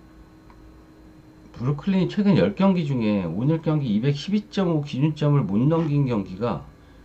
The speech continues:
몇 경기가 있어요? 두 경기 있어요.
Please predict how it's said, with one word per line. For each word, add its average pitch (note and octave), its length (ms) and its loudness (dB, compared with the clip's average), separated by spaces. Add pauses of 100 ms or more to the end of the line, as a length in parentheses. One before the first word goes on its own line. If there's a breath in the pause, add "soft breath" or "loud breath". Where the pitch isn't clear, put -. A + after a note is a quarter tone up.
(140)
몇 D#2+ 200 -4
경기가 D3+ 360 0
있어요? - 500 -8 (4000)
두 - 180 -16
경기 F3 300 2
있어요. - 260 -12